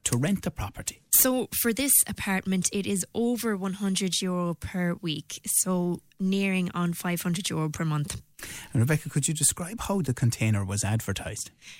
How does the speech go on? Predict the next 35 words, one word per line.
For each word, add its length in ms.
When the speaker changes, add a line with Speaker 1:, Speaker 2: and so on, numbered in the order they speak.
Speaker 2:
Yes, 240
Joe, 300
it 160
was 200
advertised 840
as 320
a 100
one-bedroom 680
apartment 680
with 320
one 200
bathroom. 520
Now, 180
it 120
says 280
that 160
it's 220
only 400
a 100
couple 340
of 120
minutes 280
from 400
the 140
nearest 540
town, 420
and 240
it's 220
also 320
within 420
driving 400
distance 500
of 180
the 80
city 540